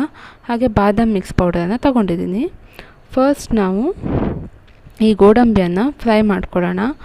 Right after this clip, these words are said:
ಒಂದು ಸ್ವಲ್ಪ ಒಂದು, ಒಂದು ಸ್ಪೂನಷ್ಟು ತುಪ್ಪ ಹಾಕಿ ಫಸ್ಟ್ ಗೋಡಂಬಿನ ಗೋಲ್ಡನ್ ಬ್ರೌನ್ ಬರೋ ತನಕ ಚೆನ್ನಾಗಿ ಫ್ರೈ ಮಾಡೋಣ. ಆ, ಗೋಡಂಬಿ ಬ-, ಇದು ಫ್ರೈ ಆದಮೇಲೆ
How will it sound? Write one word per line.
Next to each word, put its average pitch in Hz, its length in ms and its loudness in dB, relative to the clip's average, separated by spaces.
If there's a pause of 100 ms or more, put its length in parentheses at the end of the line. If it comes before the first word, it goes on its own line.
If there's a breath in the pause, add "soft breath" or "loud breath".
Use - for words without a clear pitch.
(340 loud breath)
ಒಂದು 220 340 -4
ಸ್ವಲ್ಪ 233 340 4
ಒಂದು, 208 300 0 (180)
ಒಂದು 214 180 2
ಸ್ಪೂನಷ್ಟು 220 480 -2
ತುಪ್ಪ - 320 -6
ಹಾಕಿ 196 460 -4 (480 loud breath)
ಫಸ್ಟ್ 226 300 -6
ಗೋಡಂಬಿನ 202 600 2 (480 loud breath)
ಗೋಲ್ಡನ್ 233 480 -2 (400)
ಬ್ರೌನ್ 202 360 0
ಬರೋ 180 200 0
ತನಕ 175 380 -6
ಚೆನ್ನಾಗಿ 196 560 -4
ಫ್ರೈ 196 320 -2
ಮಾಡೋಣ. 180 400 -4 (800 loud breath)
ಆ, 214 40 -4 (480)
ಗೋಡಂಬಿ 254 460 4
ಬ-, - 440 -8
ಇದು 202 200 0 (640)
ಫ್ರೈ 220 280 2
ಆದಮೇಲೆ 202 680 0